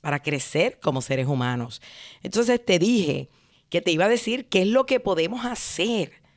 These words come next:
para poder, eh, dar ese paso. Porque uno lo sigue pensando, pero uno lo sigue posponiendo. Entonces, mira la analogía que quiero, que, que quiero hacer contigo. Yo quiero que tú te imagines en este momento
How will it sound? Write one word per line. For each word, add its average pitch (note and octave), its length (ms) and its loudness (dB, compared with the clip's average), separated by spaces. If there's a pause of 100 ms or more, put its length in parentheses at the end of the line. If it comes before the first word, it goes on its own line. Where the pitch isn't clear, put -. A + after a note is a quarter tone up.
(500)
para D#3 260 -2
poder, G3 560 2 (400)
eh, D#3+ 400 -4
dar F3 320 2
ese A3+ 360 0
paso. - 840 -2 (800)
Porque F#3 240 2
uno B3+ 120 4
lo C#4 80 4
sigue B3+ 680 0
pensando, B3+ 760 4
pero F#3 240 2
uno G#3+ 220 4
lo F3 180 2
sigue F#3+ 400 0
posponiendo. C3+ 920 -2 (320)
Entonces, B3 320 2
mira A3+ 240 4
la A#3+ 100 4
analogía G3 540 2
que - 160 -4
quiero, C#3+ 260 0
que, E3 240 -2 (100)
que D#3+ 160 -2
quiero D#3 260 4
hacer D#3 260 2
contigo. C3+ 680 0 (640)
Yo G#3 180 0
quiero C4+ 280 4
que F3+ 120 0
tú E3+ 200 -4
te A3+ 100 2
imagines G#3 560 2
en G3 80 2
este E3 240 0
momento G#3 680 2